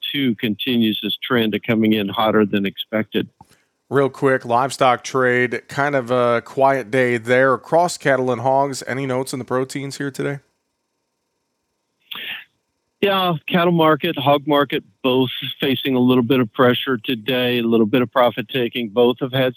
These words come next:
Speaker 1: some good fundamental support beneath them, a tight supplies. Um, but on, on the cattle side, we have more near-term supplies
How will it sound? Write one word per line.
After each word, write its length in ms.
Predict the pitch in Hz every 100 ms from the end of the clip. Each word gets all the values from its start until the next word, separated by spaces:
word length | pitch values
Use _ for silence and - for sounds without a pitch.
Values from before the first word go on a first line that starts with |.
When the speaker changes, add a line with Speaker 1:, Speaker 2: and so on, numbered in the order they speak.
| -
Speaker 1:
some 120 | 110 92
good 380 | 123 123 123 117 -
fundamental 540 | 127 123 117 117 120
support 580 | - 120 - 139 123 104
beneath 380 | 123 113 120 120
them, 160 | 127
a 80 | 120
tight 300 | 110 123 120 -
supplies. 640 | 110 - 131 131 131 113 - - - - -
Um, 400 | - 123 127 113
but 340 | 101 127 117 -
on, 300 | 117 110 104
on 160 | 135 117
the 60 |
cattle 320 | 104 131 127
side, 320 | 113 139 127 113
we 200 | 117 113
have 260 | 120 107
more 240 | 117 117 107
near-term 640 | 101 120 127 - 131 123
supplies 640 | 131 117 135 135 135 131